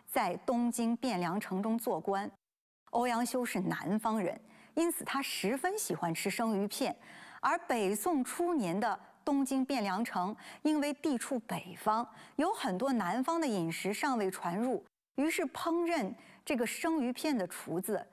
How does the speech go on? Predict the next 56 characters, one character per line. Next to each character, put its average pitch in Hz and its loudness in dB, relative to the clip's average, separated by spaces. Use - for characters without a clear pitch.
非 254 0
常 185 -4
少。 - -4
大 254 2
家 247 0
可 208 -2
能 175 0
会 233 2
疑 170 0
问： 240 0
这 415 4
烹 403 -4
饪 359 4
生 415 2
鱼 453 2
片 466 0
有 196 0
什 185 -2
么 175 2
难 - -2
的？ - -4
不 320 2
就 453 0
是 294 -2
把 185 0
鱼 190 2
切 403 0
成 359 0
片 - -6
儿 262 2
吗？ 185 -2
各 277 2
位 208 2
有 175 2
所 180 -2
不 185 -2
知， 190 0
当 359 2
时 208 -2
的 208 2
生 226 0
鱼 185 0
片 185 -2
呀， - -4
和 208 0
现 233 2
在 214 0
吃 - -2
的 196 0
三 349 0
文 175 0
鱼 170 0
的 175 0
生 175 -2
鱼 170 -2
片 - -4